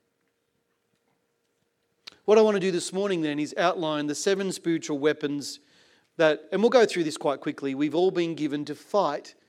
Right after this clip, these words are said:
in God's holy war. Because make no mistake, if you are genuine follower of the Lord Jesus Christ,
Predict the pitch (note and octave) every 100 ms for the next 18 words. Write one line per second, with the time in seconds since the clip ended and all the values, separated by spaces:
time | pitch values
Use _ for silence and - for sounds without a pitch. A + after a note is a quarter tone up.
0 | _ _ _ _ - E3+ D#3 D3+ C#3+ C#3
1 | D3+ C#3+ C#3+ C#3+ C#3+ D3 C3+ C3 A#2+ -
2 | - _ _ _ _ _ _ _ _ _
3 | - D#3+ F3 D3+ F#3 F#3+ E3+ F3+ F#3 -
4 | D3 C#3+ - - E3+ D#3+ F3+ F3+ D3+ D#3
5 | G3 A3 A3+ A3 G#3+ G#3 _ _ _ _
6 | - G#3 G3+ G3+ F#3 F3+ F3+ D3+ D#3 D#3+
7 | D#3+ D#3 D#3 D3 C#3+ C3+ - C#3+ A2+ D#3
8 | - -